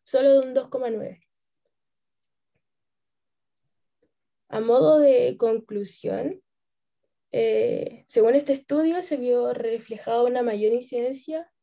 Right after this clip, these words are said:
del compromiso de las vías aéreas en los individuos que se trató de una manera más conservadora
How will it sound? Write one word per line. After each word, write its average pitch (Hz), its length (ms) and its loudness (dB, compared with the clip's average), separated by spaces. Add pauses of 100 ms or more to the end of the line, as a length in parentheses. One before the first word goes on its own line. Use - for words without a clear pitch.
(560)
del 240 380 -2
compromiso 254 520 -2
de 262 80 2
las 262 160 -4
vías 262 260 -4
aéreas 269 400 -4
en 247 140 -6
los 247 100 -8
individuos 233 520 -4
que 247 100 -6
se 240 120 -4
trató 226 520 -2
de 247 100 0
una 247 220 -2
manera 233 320 -4
más 233 260 -10
conservadora 294 800 -4